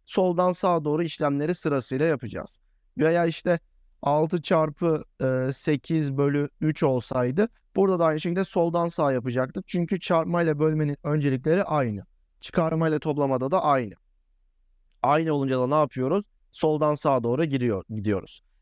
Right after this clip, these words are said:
Yirmi ikiden dört çıktı. On sekiz artı dört. Buradan ne geldi? Yirmi iki geldi. Cevabımız yirmi iki. Burada işlem önceliğine dikkat etmeniz gerekmekte. İkinci sorumuz.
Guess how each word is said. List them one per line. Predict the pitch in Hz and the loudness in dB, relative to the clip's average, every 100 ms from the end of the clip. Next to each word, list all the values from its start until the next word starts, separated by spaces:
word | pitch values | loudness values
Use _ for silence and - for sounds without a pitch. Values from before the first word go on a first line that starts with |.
| - | -2
Yirmi | 139 170 | 0 2
ikiden | 180 170 190 185 185 | 0 0 2 2 2
dört | 196 - | 0 0
çıktı. | 156 - 165 | -4 -2 0
On | 156 160 | 0 0
sekiz | 156 131 110 143 170 - - _ _ _ - | -2 -6 -2 -2 -2 -4 -20 _ _ _ 0
artı | 131 135 131 143 120 | 2 2 0 -2 0
dört. | 120 147 175 _ _ _ _ _ 139 | 0 0 -4 _ _ _ _ _ -2
Buradan | 139 131 117 - - | 0 2 -2 -4 -6
ne | 131 | -2
geldi? | 110 95 104 123 - 110 | 0 0 0 -2 -2 -2
Yirmi | 113 113 113 | 0 2 0
iki | 101 101 | 0 0
geldi. | 95 73 78 - _ - - | 0 -2 -8 -18 _ -10 0
Cevabımız | 110 90 87 95 117 104 | 2 2 -2 -2 -2 0
yirmi | 101 95 90 | 0 0 -2
iki. | - _ _ _ _ _ _ _ _ _ | -6 _ _ _ _ _ _ _ _ _
Burada | 175 170 151 | 0 2 2
işlem | 156 165 147 | 0 0 0
önceliğine | 127 120 110 120 151 | 0 -2 -2 -2 0
dikkat | 123 - 123 | -2 -2 -2
etmeniz | 104 107 110 147 110 | -2 -2 0 0 0
gerekmekte. | 107 104 107 98 - 92 - _ _ _ _ _ _ | -2 -2 -4 -6 -6 -12 -12 _ _ _ _ _ _
İkinci | 143 - 190 196 | -4 0 2 2
sorumuz. | 165 120 92 - - | 0 0 -2 -8 -18